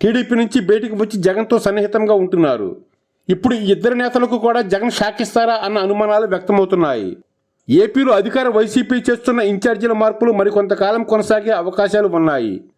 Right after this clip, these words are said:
వైసీపీ ఇన్ఛార్జీల మార్పుల్లో భాగంగా ఇప్పటికీ అరవై మందికి పైగా సిట్టింగ్ ఎమ్మెల్యేలకు స్థాన భ్రంశం తప్పలేదు.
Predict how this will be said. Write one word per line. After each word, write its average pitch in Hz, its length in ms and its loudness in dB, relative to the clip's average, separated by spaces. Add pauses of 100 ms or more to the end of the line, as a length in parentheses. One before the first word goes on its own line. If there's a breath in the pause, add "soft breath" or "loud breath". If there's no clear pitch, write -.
(240)
వైసీపీ 254 420 2
ఇన్ఛార్జీల 233 460 -2
మార్పుల్లో 233 420 2
భాగంగా 226 600 0 (220)
ఇప్పటికీ 233 360 -2
అరవై 220 220 0
మందికి 220 300 0
పైగా 247 260 0
సిట్టింగ్ 240 380 0
ఎమ్మెల్యేలకు 226 560 -2
స్థాన 202 280 -4
భ్రంశం 214 380 0
తప్పలేదు. 160 720 0